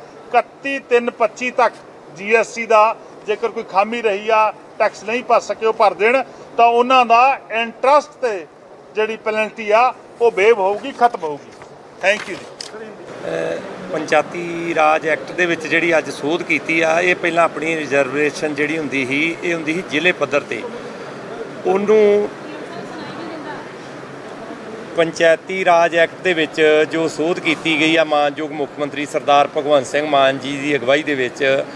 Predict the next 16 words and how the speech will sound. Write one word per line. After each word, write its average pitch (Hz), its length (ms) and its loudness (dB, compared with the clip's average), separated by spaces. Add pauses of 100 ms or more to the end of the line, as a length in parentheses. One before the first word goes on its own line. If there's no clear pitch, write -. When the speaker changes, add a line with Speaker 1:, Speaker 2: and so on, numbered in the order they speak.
(420)
Speaker 2:
ਉਹ 202 240 6
ਰਿਜ਼ਰਵੇਸ਼ਨ 165 1300 0
ਜਿਹੜੀ 160 240 0
ਹੁੰਦੀ 143 240 0
ਸੀ 151 380 2
ਅਨੁਸੂਚਿਤ 151 560 -2
ਜਾਤੀਆਂ 151 500 2
ਜਾਂ 147 180 2
ਪਛੜੇ 151 360 -6
ਵਰਗਾਂ 147 320 2
ਦੀ 156 300 -2 (480)
ਜ਼ਿਲ੍ਹੇ 220 300 4
ਲੈਵਲ 180 260 2
'ਤੇ 175 140 -8
ਹੁੰਦੀ 139 240 -8
ਸੀ। 110 160 -14